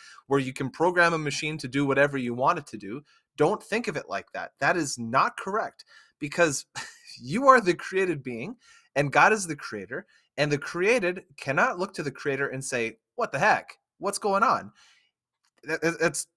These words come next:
it's not your place to say that. The other option here that we look at, if we do have free will and God desires people to be saved, is God powerful? Well, yeah, he is powerful. So then how does this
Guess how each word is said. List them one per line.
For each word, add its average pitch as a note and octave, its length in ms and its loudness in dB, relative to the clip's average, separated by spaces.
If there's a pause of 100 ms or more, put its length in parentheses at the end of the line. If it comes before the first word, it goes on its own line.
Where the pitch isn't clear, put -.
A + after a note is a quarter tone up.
(120)
it's C3+ 180 -6
not E3 200 4
your F#3+ 120 2
place B3 320 -2
to G#3+ 120 -8
say D#4 180 -4
that. F2+ 340 -14 (640)
The D3 160 0
other C#4+ 160 2
option D#3 360 4
here C3+ 180 -2
that C3+ 120 2
we C#3 120 -4
look D#3 220 -4
at, C3 220 0
if D3+ 320 -6
we D#3 260 -6
do G3 200 -6
have G3 260 0
free D#3+ 240 -4
will B2 300 0
and A#2+ 200 -8
God D#3 200 2
desires C#3+ 340 -2
people C#3+ 260 -14
to A#2 100 -12
be B2 140 -16
saved, B2 360 -6 (460)
is F3+ 200 4
God F3+ 360 2
powerful? A#3 520 -2 (400)
Well, D#3 140 -2
yeah, D#3+ 300 2
he F3+ 180 -6
is A#3+ 140 0
powerful. G#2 420 -6
So - 140 -8
then D#3 160 0
how F3 200 4
does F#3+ 200 -2
this E3 360 -4